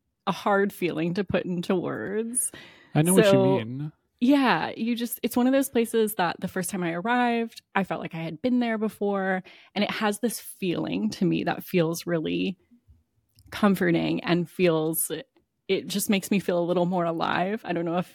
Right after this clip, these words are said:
Speaker 2: Mm-hmm.
Speaker 1: if that resonates with other travelers. And that's a, that's a,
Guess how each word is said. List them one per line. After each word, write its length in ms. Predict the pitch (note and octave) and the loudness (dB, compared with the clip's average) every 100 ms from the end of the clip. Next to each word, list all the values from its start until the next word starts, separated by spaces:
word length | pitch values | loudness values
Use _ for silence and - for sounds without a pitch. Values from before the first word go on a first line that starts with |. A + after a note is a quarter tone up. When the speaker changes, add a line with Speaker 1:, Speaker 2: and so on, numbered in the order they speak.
| - | -2
Speaker 2:
Mm-hmm. 140 | C#3 | 2
Speaker 1:
if 120 | F#3 F#3+ | 2 2
that 200 | E3 - | 2 2
resonates 580 | F3 D#3+ F3 E3+ - | -2 0 -2 -2 -4
with 180 | G#3+ F#3+ | -2 -2
other 260 | - E3+ F3 | -2 -4 -4
travelers. 840 | - E3 E3 F3+ G3 A3+ C4 - - - - _ _ _ _ _ - | 0 0 0 -2 -2 0 -2 -4 -12 -20 -20 _ _ _ _ _ 0
And 180 | G3+ | 2
that's 200 | G3+ G#3 | 2 2
a, 260 | A3+ G#3+ - | 4 4 2
that's 200 | - G3+ A3 | 0 -2 2
a, 300 | G3 F#3 | 2 0